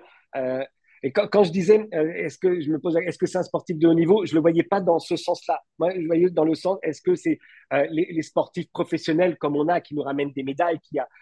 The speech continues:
en sachant qu'un sportif de haut niveau, il, il a pas besoin de ramener une médaille, effectivement. Mais, euh, c'est vrai que, est-ce que le, euh, comme en France, on est quand même, enfin, en France ou dans le monde, on est champion des catégories. Est-ce qu'un sportif professionnel de haut niveau, est-ce que Philippe Croison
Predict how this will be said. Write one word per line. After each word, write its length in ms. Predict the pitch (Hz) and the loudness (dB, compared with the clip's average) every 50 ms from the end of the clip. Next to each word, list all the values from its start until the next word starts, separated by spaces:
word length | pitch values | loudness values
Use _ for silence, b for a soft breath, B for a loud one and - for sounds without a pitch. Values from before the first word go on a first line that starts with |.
| b b b | b b b
en 80 | 131 | -8
sachant 280 | 123 - 139 - 170 170 | -6 -4 0 0 0 2
qu'un 100 | - 139 | 0 -4
sportif 340 | - - - - - 165 151 | -4 -4 -4 -4 -4 -4 -2
de 80 | 139 | 0
haut 40 | 143 | 0
niveau, 260 | 147 147 147 180 190 196 | 0 2 2 0 0 0
il, 200 | 160 143 - - - | -2 -8 -8 -8 -6
il 60 | 151 | -6
a 60 | 135 | -6
pas 120 | - 175 | -4 -4
besoin 360 | 170 165 160 151 123 151 170 160 | -6 -4 -6 -6 -2 -2 -2 -2
de 80 | - | -2
ramener 240 | - 143 147 151 147 | -4 -4 -2 0 0
une 80 | 147 147 | 2 0
médaille, 260 | 151 147 170 170 156 | 2 2 2 2 2
effectivement. 400 | 151 - 143 - 156 151 147 143 | 0 -4 -8 -6 -2 -2 -2 0
Mais, 200 | 139 131 127 - b b b b b b | 0 -2 -4 -4 b b b b b b
euh, 140 | 131 131 131 | 0 0 0
c'est 160 | 127 - 156 | 0 -2 -2
vrai 160 | 135 151 185 | 2 2 2
que, 120 | 180 - 175 165 - | 2 2 -2 -2 0
est-ce 220 | - - 147 - - | -2 -4 -4 -4 -2
que 100 | - 180 | 0 0
le, 280 | 170 170 165 156 - _ _ _ _ _ - - | 2 0 -2 -2 -6 _ _ _ _ _ -8 -6
euh, 140 | 135 131 135 139 151 - 220 _ _ _ _ _ _ _ _ _ _ _ | -4 -4 -4 -4 -6 -10 -12 _ _ _ _ _ _ _ _ _ _ _
comme 220 | - 143 135 135 123 | -2 0 0 0 0
en 260 | 123 127 131 135 127 | 0 0 0 -2 -4
France, 260 | - - 147 147 - - | -6 -2 -2 -2 -2 -2
on 60 | 131 | -4
est 60 | 120 | -2
quand 120 | 123 131 | 0 2
même, 140 | 127 127 131 | 2 2 2
enfin, 200 | 131 117 - 170 | 2 -2 -6 -8
en 140 | 165 127 107 | -8 -8 -6
France 260 | - - 131 127 - | -2 -2 -2 -2 -2
ou 40 | 123 | -2
dans 100 | 107 98 | -2 0
le 80 | 101 110 | 4 6
monde, 220 | 131 139 120 104 | 6 6 6 4
on 140 | 101 104 107 | 0 -2 -2
est 40 | 110 | -2
champion 340 | - - 127 - - 147 143 | -2 -2 -2 2 4 4 4
des 140 | 127 127 110 | 4 2 0
catégories. 720 | - - - - 139 131 127 147 135 - 185 190 180 _ B B B B B B | 0 -2 0 0 0 4 4 4 6 6 4 4 2 _ B B B B B B
Est-ce 180 | 147 143 - - | 0 0 2 4
qu'un 340 | - 156 151 156 - 160 | 4 4 4 4 0 -4
sportif 580 | 160 - _ - 170 - - _ - 175 160 - | -6 -4 _ -4 -4 -4 -4 _ -6 -6 -6 -6
professionnel 580 | - 165 - - 165 - 165 156 156 151 143 139 | -6 -8 -4 -4 -4 -2 0 0 2 2 2 2
de 60 | 147 | 0
haut 80 | 151 | 0
niveau, 340 | 147 151 151 139 143 180 196 | 0 -2 -2 0 0 0 0
est-ce 160 | 185 160 - | 0 -2 -4
que 100 | - 175 | -6 -6
Philippe 280 | 156 - 165 165 151 - | -6 -6 -6 -8 -8 -8
Croison 320 | - - 165 156 160 190 | -8 -8 -6 -4 -4 -4